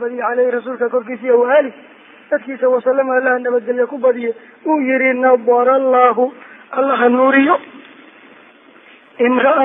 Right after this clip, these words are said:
ruux, سمع maqlay, مقالتي aniga suubanaha hadalkayga maqlay,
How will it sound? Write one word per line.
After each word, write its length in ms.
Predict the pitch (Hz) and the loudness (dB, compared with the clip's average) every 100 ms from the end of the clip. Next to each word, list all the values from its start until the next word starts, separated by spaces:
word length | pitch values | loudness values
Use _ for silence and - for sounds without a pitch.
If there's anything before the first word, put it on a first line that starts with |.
| 247 | 0
ruux, 200 | 262 254 - - - _ - - - - | 0 0 -2 -12 -20 _ -20 -20 -20 -8
سمع 400 | - 254 294 240 | -2 0 2 2
maqlay, 440 | 262 254 233 254 240 - - - - - - 226 | 2 0 0 0 0 -4 -20 -20 -20 -20 -16 -8
مقالتي 560 | 233 262 269 254 254 269 | -2 2 4 2 0 -4
aniga 280 | 262 269 240 | -2 0 0
suubanaha 520 | - 240 262 269 254 226 | -2 -4 -2 0 -2 0
hadalkayga 500 | 302 277 254 254 262 | 0 0 -2 -4 -4
maqlay, 360 | 262 233 247 | -4 -6 -6